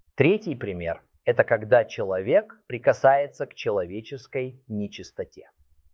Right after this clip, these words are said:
Например, мужчина прикасается к своей жене после того, как она родила,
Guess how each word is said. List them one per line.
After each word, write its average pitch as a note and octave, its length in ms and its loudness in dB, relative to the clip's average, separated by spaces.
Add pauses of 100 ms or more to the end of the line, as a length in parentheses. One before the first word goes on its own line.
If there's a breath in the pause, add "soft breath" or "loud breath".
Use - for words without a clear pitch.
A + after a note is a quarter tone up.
(640)
Например, B2 760 2
мужчина C3 500 -4
прикасается C3+ 840 2
к - 80 -18
своей A#2+ 520 0
жене G#2 560 -4 (1120)
после A#2 280 2
того, A#2+ 220 4
как G2+ 200 -4
она G#2 220 0
родила, G2+ 580 4